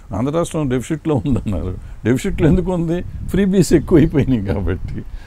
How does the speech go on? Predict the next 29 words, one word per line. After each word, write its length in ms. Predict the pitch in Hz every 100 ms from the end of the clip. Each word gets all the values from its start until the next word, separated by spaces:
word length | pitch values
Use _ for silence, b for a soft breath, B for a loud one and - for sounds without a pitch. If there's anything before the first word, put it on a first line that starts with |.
| B
ఫ్రీ 320 | - 214 220 196
ఎందుకు 240 | 202 190
ఇచ్చినారు? 380 | 190 - 185 196
మన 200 | 175 143
ప్రజలకు 340 | - 120 170
డబ్బులు 300 | 175 156 165
వస్తున్నాయి, 340 | 170 - 196 170
ఇంకా 120 | 120
వస్తున్నాయి. 380 | 120 135 120 110
టీవీ 300 | 123 120 113
వచ్చింది 300 | 107 110 110
ఒకటికి, 300 | 110 131 139
గ్యాస్ 240 | 107 101
బండ్ 220 | 101 110
వచ్చింది 300 | 98 - 107
ఒకటికి, 280 | 110 117 147
ఇంకోటి 340 | 117 98 101
ఏదో 160 | 104 98
వచ్చింది, 340 | 95 - 135
ఇంకోటి 320 | 123 92 101 104
ఏదో 100 | 101
వచ్చింది, 320 | 101 110 127 - b -
పని 200 | 113 123
చేయకుండానే 440 | 123 107 107 107
రోజు 380 | 101 117 107 107
ఐదు 160 | 107 104
వందల 200 | 107 101
రూపాయలు 320 | 107 101 95
వస్తున్నాయి, 380 | 92 - 127